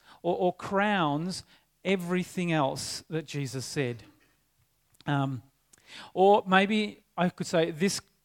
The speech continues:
kind of give, co-, gives context to everything else that Jesus says, all the other stuff that we've, we've looked at and talked about.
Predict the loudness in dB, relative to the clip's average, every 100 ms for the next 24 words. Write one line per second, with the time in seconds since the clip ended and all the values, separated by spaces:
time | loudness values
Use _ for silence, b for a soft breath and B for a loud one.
0 | _ -6 -2 -2 -2 -4 -6 -12 -12 -6
1 | -6 -6 -8 -6 -4 -4 -2 -4 -4 -12
2 | -12 -16 b b b -6 -2 0 0 -4
3 | -4 -4 -2 -4 -8 -8 -6 -4 -2 0
4 | 0 -2 -2 -2 -2 -4 -4 -6 -6 -8
5 | -4 -4 -6 B B -10 -2 -4 -2 -6
6 | -4 -8 -4 -4 -4 -6 -4 -4 -6